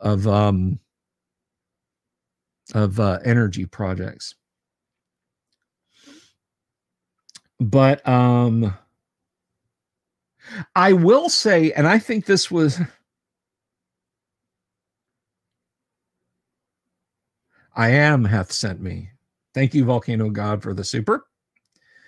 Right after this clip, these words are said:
Um, which, to be fair, five bucks is about what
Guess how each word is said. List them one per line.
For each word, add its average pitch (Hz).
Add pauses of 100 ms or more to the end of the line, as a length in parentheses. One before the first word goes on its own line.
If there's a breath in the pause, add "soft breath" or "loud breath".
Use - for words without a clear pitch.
(480 soft breath)
Um, 127
which, -
to 247
be 214
fair, 165
five 139
bucks 117
is 127 (120)
about 117
what 104